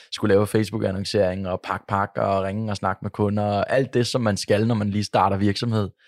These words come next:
På det her tidspunkt, det er i slut to tusind og sytten, to tusind og atten,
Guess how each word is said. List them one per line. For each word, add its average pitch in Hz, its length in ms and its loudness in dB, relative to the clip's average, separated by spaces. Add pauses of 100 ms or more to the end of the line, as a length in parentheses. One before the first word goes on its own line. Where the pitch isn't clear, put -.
(460)
På - 60 -4
det 117 120 4
her 117 80 6
tidspunkt, 104 500 0
det 104 160 6
er 92 240 4
i 85 440 -8 (460)
slut 104 300 0
to 113 120 2
tusind 98 260 2
og 92 80 4
sytten, 101 340 2
to 101 160 2
tusind 92 300 -2
og - 140 -2
atten, 92 340 -2